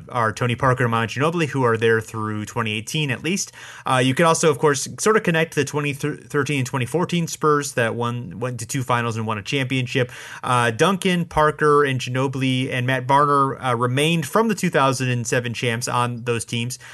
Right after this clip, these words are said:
Uh, and the only players who are left from the, uh, twenty fourteen Spurs currently on the team besides Parker and Ginobili are Kawhi Leonard, Danny Green, and Patty Mills. So they've had a lot of turnover, uh, since, uh, then, and only, uh,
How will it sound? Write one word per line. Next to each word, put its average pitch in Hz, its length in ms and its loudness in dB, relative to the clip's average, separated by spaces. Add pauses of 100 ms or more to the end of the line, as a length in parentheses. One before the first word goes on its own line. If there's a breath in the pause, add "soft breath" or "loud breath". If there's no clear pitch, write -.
(180 loud breath)
Uh, 127 160 4
and 135 160 2
the 147 60 4
only 226 320 2 (180)
players 170 440 2
who 170 120 4
are 147 120 6
left 135 540 -2
from 151 400 0
the, 135 220 2
uh, - 20 0
twenty 143 260 -4 (540)
fourteen 160 420 0
Spurs 143 360 2
currently 160 320 2
on 127 80 0
the 120 80 -2
team 131 200 -2
besides 127 260 -2
Parker 139 300 0
and 135 100 -2
Ginobili 156 460 -4
are 113 160 2
Kawhi 127 400 2
Leonard, 143 300 0
Danny 135 220 -2
Green, 135 240 -4
and 147 100 -4
Patty 156 220 -2
Mills. 156 220 -2
So 120 60 -6
they've 135 80 -2
had 226 120 2
a - 20 2
lot 165 140 4
of - 40 -8
turnover, 117 400 0
uh, 95 120 -2
since, 101 340 -8
uh, 98 140 -4
then, 98 260 -6
and 107 100 -6
only, 107 380 -4
uh, 104 200 0